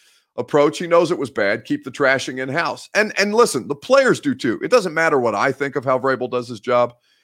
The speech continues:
It doesn't matter mostly what you guys think of how Vrabel does his job. What matters is that the people in, in the organization respect it,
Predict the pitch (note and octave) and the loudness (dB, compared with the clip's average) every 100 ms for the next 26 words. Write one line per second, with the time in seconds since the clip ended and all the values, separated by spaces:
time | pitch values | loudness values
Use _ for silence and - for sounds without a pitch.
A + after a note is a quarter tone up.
0 | _ - D3 C#3+ C#3 C#3 C3+ - _ _ | _ -4 -2 2 4 4 4 0 _ _
1 | - C#3+ E3 D3+ C3+ C3 C#3+ D3 A#2 G2 | -2 2 2 2 0 0 0 2 2 0
2 | G#2 F#2+ _ _ - A2 F2+ A2+ A#2 G2+ | -6 -12 _ _ -8 -6 -6 -4 -2 0
3 | A2+ G#2 F#2+ - A2 G#2 F#2+ - E2 B1 | -2 -2 -6 -6 -6 -6 -8 -12 -10 -6
4 | A#2+ B2 D3 D#3 D3 A#2 G#2+ - F#2+ - | -4 0 4 4 4 0 -4 -6 -16 -6
5 | C3+ A#2+ A2+ G#2 G#2+ A2 G#2 G2 G2 F#2+ | -4 -2 -4 -4 -6 -8 -6 -4 -6 -2
6 | A#2+ C3 G#2 A2 - A#2+ A2+ B2 | -2 -2 -6 -12 -2 0 0 -2